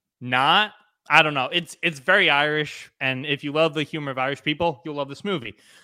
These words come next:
Um, love that. And then, uh, so that's on, on my list of most inspiring movies.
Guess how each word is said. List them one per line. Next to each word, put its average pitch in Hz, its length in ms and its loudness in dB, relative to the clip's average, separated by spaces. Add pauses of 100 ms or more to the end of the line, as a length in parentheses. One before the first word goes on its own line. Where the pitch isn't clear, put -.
(180)
Um, 139 440 2
love 175 200 0
that. 170 160 -2
And 156 100 -10
then, 185 280 -6
uh, 135 340 -8 (300)
so 135 480 -6
that's 196 260 -4
on, 185 280 -4
on 156 180 -6
my 147 100 -6
list 143 280 -8
of 151 60 -8
most 139 240 -6
inspiring 131 380 -6
movies. 131 540 -10